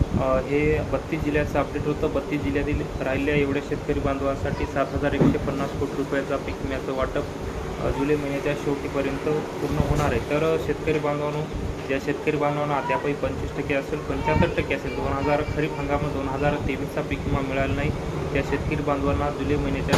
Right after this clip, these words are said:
शेवटीपर्यंत पण पीक विम्याचं वाटप होणार आहे. तर हेक्टरी पाच हजार रुपयापासून ते बरेच बरे पंधरा हजार रुपयापर्यंत या पीक विम्याचं वाटप सुरू आहे. तर शेतकरी बांधवांनो, हे होतं खरीप हंगाम दोन हजार तेवीसच्या पीक विम्यासंदर्भात एक महत्त्वपूर्ण असं अपडेट,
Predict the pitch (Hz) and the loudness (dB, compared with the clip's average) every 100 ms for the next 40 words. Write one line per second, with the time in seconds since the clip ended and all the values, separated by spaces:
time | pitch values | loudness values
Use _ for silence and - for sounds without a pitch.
0 | 139 135 - 151 139 139 - 151 170 135 | 2 0 -2 -2 0 0 0 -2 0 0
1 | 123 - - - 170 - 147 - 139 135 | 0 -2 -4 -2 0 2 2 2 2 2
2 | - 160 139 127 151 - 170 143 120 135 | 2 4 4 4 0 2 2 4 2 2
3 | 151 160 143 - - 156 151 151 135 - | 2 4 2 0 2 2 2 2 0 2
4 | 139 147 - 147 143 139 - 151 151 147 | 0 0 0 0 0 -2 -2 -2 0 0
5 | 143 139 143 143 139 135 135 135 139 - | 0 0 0 0 0 0 0 0 0 0
6 | 139 - 139 139 139 131 131 - 135 131 | -2 0 -2 0 0 0 -2 0 0 0
7 | 143 131 127 143 - - - - - - | 0 2 0 -2 -2 -4 -6 -8 -8 -6
8 | 165 170 156 113 - - - - - 160 | 0 4 4 2 -4 -8 -6 -6 0 2
9 | 160 - - 160 151 156 156 156 147 147 | 2 0 0 0 2 2 2 2 0 0
10 | 156 156 151 151 151 - 147 147 143 135 | 0 0 0 -2 -2 -4 -2 0 0 0
11 | 135 135 139 147 139 135 139 156 147 151 | -2 0 0 0 -2 -4 -2 0 0 0
12 | - - - - 143 151 147 143 143 139 | -6 -8 -8 -4 -2 0 0 0 -2 -2
13 | 139 143 139 135 131 135 165 156 - 147 | 0 -2 -2 -4 -4 -4 -4 0 0 0
14 | - 135 123 147 | -2 -2 -2 -2